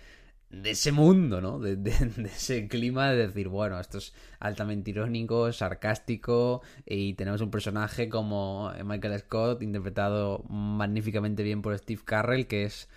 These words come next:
otra liga. Y a mí con The Office me, aparte, yo creo que me llegó en un buen momento, porque yo acababa de llegar a España después de un año viviendo en Austria, estaba en un momento, pues,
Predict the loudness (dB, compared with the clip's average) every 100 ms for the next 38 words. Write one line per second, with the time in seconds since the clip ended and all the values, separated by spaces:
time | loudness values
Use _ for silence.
0 | -20 -6 -4 -2 -4 -2 -4 -6 -12 -20
1 | -20 -14 -6 -2 0 0 2 2 2 2
2 | 2 2 2 -2 0 0 0 -2 -4 -2
3 | 0 2 0 2 4 6 4 4 4 6
4 | 6 4 4 2 0 0 0 -2 -2 -4
5 | 0 2 2 2 0 -2 0 -2 -2 -8
6 | -20 -18 -14 -8 -4 -2 -2 -4 -4 -2
7 | -2 -4 -4 -4 -4 -4 -4 -2 -4 -6
8 | -2 -2 -2 -6 -4 -4 -4 -8 -18 -20
9 | -10 -6 -4 -4 -4 -4 -4 -8